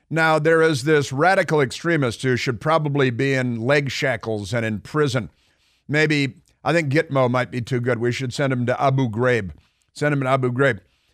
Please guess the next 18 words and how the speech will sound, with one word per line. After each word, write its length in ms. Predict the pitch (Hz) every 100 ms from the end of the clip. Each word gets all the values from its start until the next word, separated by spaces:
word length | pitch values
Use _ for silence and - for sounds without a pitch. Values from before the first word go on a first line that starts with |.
| _ -
His, 440 | 147 147 139 113
uh, 180 | 135 127
his 280 | 135 135 131
name 260 | 180 170
is 160 | 139 117
Miles 720 | 127 135 160 175 170 156 -
Taylor. 560 | - 180 185 143 78 - _ _ _
Miles 500 | 120 131 147 139 117
Taylor. 460 | - 147 139 92 - _ _ _ -
And 180 | 139 147
Miles 300 | 247 254 -
Taylor 340 | 226 220 135
wheedled 460 | 110 151 202 180 143
his 280 | 143 117
way 300 | 123 151 147
into 300 | 139 135 139
the 100 | 117
government, 460 | 113 147 147 127